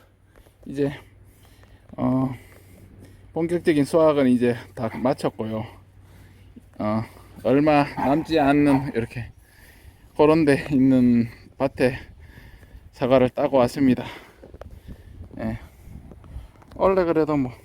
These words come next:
사과 색깔이 뭐 괜찮게 났습니다. 뭐 대략적으로 뭐 다른 분들도 잘 나고 있는데 아직 동네에서는 지금 아직 수확이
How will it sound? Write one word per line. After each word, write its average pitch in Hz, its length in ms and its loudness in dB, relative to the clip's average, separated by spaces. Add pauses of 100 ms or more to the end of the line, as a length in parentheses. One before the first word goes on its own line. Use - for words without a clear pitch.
(760)
사과 160 280 -4
색깔이 147 680 -2 (920)
뭐 - 200 -16 (300)
괜찮게 196 640 -2
났습니다. 160 580 -2 (800)
뭐 143 160 2 (1300)
대략적으로 185 680 2
뭐 139 220 0 (840)
다른 160 240 2
분들도 139 680 0 (640)
잘 127 180 -2
나고 151 240 4
있는데 139 420 0 (180)
아직 156 280 -6 (160)
동네에서는 156 760 -2 (1120)
지금 120 280 -2
아직 135 280 -4
수확이 160 460 0